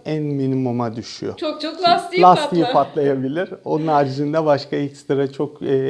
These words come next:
Speaker 1: ekstrem bir durum olmuyor. Yani bu da aslında bisikletli turizm kendini, e, ön plana çıkarıyor. Ayrıca bisikletli turizmde yani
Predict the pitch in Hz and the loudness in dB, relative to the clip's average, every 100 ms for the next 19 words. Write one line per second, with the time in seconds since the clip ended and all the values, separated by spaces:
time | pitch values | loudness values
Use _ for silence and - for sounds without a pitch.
0 | - 139 - 143 139 135 131 147 180 165 | -4 -8 -6 -4 -2 -2 -4 -4 -4 -2
1 | 156 123 110 117 185 - - - - _ | -2 -2 -2 -6 -8 -16 -20 -20 -20 _
2 | 160 156 160 175 180 180 170 - 175 175 | 0 2 2 0 4 4 4 -4 -4 -2
3 | 165 - - 175 170 170 - 151 139 175 | -4 -10 -6 -8 -6 -8 -4 -4 -4 -6
4 | - 160 156 160 165 - - 143 143 - | -2 -2 -2 -6 -6 -8 -6 -4 -2 -2
5 | 151 151 135 127 147 160 - - 156 156 | -2 -2 -2 -2 -2 -6 -6 0 2 2
6 | 135 - - - - - _ 175 170 170 | 0 -4 -16 -20 -20 -20 _ 0 2 2
7 | 135 151 196 202 175 - - 180 196 185 | 0 0 -2 -2 -10 -8 -4 -4 -4 -2
8 | 190 190 175 175 175 165 156 156 | 0 0 -2 -2 0 2 2 0